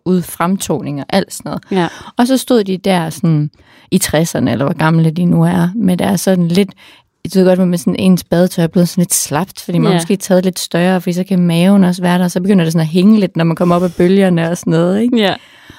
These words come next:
Speaker 1: Og stod bare, og så stod de bare og myssede.
Speaker 2: Ej.
Speaker 1: Ej, det var så sødt.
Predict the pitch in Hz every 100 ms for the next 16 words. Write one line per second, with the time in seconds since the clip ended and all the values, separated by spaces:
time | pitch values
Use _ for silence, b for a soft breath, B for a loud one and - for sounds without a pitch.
0 | B 233 - 233 214 208 196 214 202 -
1 | 185 185 190 196 - 190 _ _ _ _
2 | - 139 135 - - 190 170 160 - 156
3 | - 156 -